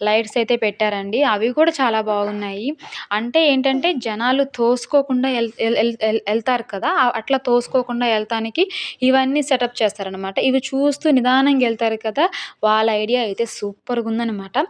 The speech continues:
ఏంటంటే మనము మామూలుగా దర్శనం చేసుకోవడానికి ఎలా వెళ్తాం, ఫాస్ట్‌గా వెళ్ళిపోతాం. వాళ్ళు ఈ ఇట్లా చేయడం వల్ల ఏంటంటే అవి చూస్తూ మనం వాటిని ఎంజాయ్ చేస్తూ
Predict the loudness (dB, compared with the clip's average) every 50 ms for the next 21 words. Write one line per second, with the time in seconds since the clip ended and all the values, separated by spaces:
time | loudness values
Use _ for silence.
0 | -4 -16 -20 -20 -12 -2 2 2 4 4 4 2 2 2 2 2 2 2 2 2
1 | 2 2 2 0 0 -4 -8 _ -16 -6 0 2 2 4 4 6 6 6 4 4
2 | 0 -2 2 2 2 4 4 2 2 2 0 0 0 0 -2 -2 -2 -2 0 2
3 | 0 0 0 0 -4 -4 -4 -4 -2 0 2 2 2 2 0 -2 0 2 2 2
4 | 2 0 -4 -8 -8 -8 -14 -14 -16 -18 -18 -12 -4 0 2 2 2 2 2 0
5 | 0 0 0 0 0 0 0 -2 0 2 4 4 4 4 4 2 2 2 0 0
6 | 0 0 -2 -2 0 0 0 0 0 -4 -6 -6 -4 -2 -4 -4 -4 -2 2 2
7 | 2 2 2 0 0 0 -2 -2 -2 -4 -6 -6 -6 -6 -4 -4 -4 -4 -2 -2
8 | -2 -2 -4 -4 -2